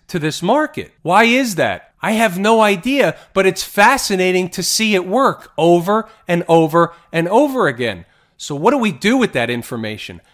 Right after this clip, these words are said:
How do we use this information? Simple.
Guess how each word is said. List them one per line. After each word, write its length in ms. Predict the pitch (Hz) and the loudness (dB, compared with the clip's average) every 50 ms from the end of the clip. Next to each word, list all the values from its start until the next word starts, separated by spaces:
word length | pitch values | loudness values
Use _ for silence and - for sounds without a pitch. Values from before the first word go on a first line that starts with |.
| _ _ | _ _
How 200 | - - 208 247 | -6 -2 0 0
do 120 | 285 311 | 2 0
we 160 | 277 269 247 196 | 0 -2 -2 -2
use 760 | 165 147 143 180 220 247 226 185 151 143 139 135 - - _ _ _ | -4 -2 -2 0 2 2 2 2 0 -2 -2 -6 -8 -14 _ _ _
this 200 | - 147 143 - | -8 -6 -6 -4
information? 800 | 151 143 127 - - 147 180 220 254 240 - - 92 78 78 _ _ _ | -6 -6 -6 -6 -8 -6 -6 -6 -6 -6 -8 -12 -14 -18 -20 _ _ _
Simple. 520 | - - 269 285 - - 131 - - _ | -4 0 0 0 0 0 -4 -6 -8 _